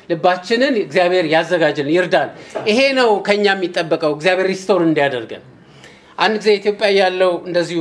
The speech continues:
ብዙ ነን። ያ አንድ ቦታ እየሄድን አንድ በጣም ቅርብ ጓደኛ አለኝ መስፍን የሚባል እና አንደኛውን ምን አለው?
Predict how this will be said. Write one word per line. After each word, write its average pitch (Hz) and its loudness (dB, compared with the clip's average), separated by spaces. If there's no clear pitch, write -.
ብዙ 160 -10
ነን። 165 0
ያ 160 2
አንድ 139 -2
ቦታ 156 -2
እየሄድን 151 -2
አንድ 151 -6
በጣም 277 0
ቅርብ 151 -4
ጓደኛ 135 -2
አለኝ 120 -6
መስፍን 135 -8
የሚባል 117 -4
እና 156 -4
አንደኛውን 170 0
ምን 156 -2
አለው? 190 2